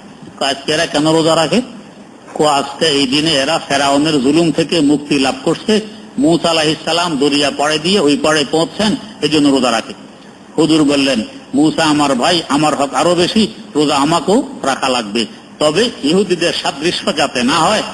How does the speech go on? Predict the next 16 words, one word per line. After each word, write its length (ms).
তাই 200
সাথে 220
আরো 220
একদিন 380
যোগ 160
দিতে 260
হবে, 280
হয় 160
নয় 260
দশ 220
অথবা 360
দশ 200
এগারো। 340
ইহুদিরা 400
রাখবে 280
একদিন, 460